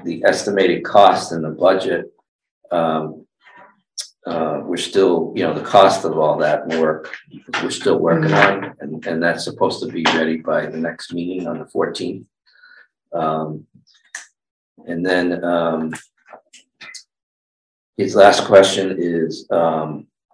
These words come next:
Speaker 1: what's the total cost of Wheelock? I've heard multiple numbers and add-ins. I thought I heard Wheelock campus will also receive repairs.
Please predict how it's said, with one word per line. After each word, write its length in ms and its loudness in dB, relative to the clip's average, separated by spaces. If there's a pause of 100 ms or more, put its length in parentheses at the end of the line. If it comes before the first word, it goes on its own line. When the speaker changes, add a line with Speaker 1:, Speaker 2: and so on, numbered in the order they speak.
(460)
Speaker 1:
what's 220 2
the 100 -2
total 300 8
cost 340 8
of 100 -4
Wheelock? 440 8
I've 140 2
heard 200 0
multiple 480 2
numbers 460 0
and 100 -4
add-ins. 680 2 (420)
I 60 -6
thought 220 8
I 140 10
heard 200 4
Wheelock 340 6
campus 520 -2
will 180 0
also 320 4
receive 360 -2
repairs. 680 2